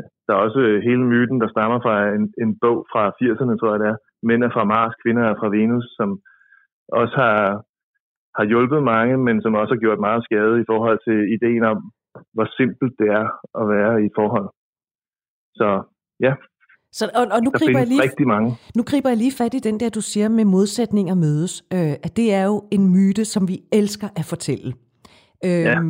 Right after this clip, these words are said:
Speaker 2: er det så der, at vi rammer bogens myte nummer nioghalvfems om, at hvis vi kender hinanden for godt, så kommer vi til at kede os?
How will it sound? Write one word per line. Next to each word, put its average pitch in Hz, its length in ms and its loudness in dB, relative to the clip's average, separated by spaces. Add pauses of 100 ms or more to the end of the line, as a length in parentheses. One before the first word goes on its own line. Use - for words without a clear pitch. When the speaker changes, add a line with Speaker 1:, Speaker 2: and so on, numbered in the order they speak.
(1200)
Speaker 2:
er 196 120 2
det 208 80 0
så 262 140 -2 (120)
der, 254 180 0 (160)
at 208 140 -6
vi 202 100 4
rammer 185 360 0 (100)
bogens 208 440 -2
myte 185 380 2
nummer 208 280 2
nioghalvfems 190 800 0
om, 156 200 0
at 170 140 -2
hvis 160 240 -4
vi 147 40 0
kender 180 320 2
hinanden 180 360 2
for 156 140 -4 (120)
godt, 135 160 -2 (380)
så - 160 -4
kommer 262 220 2
vi 143 80 -2
til - 160 -2
at 131 80 -2
kede 151 280 -2
os? - 200 -12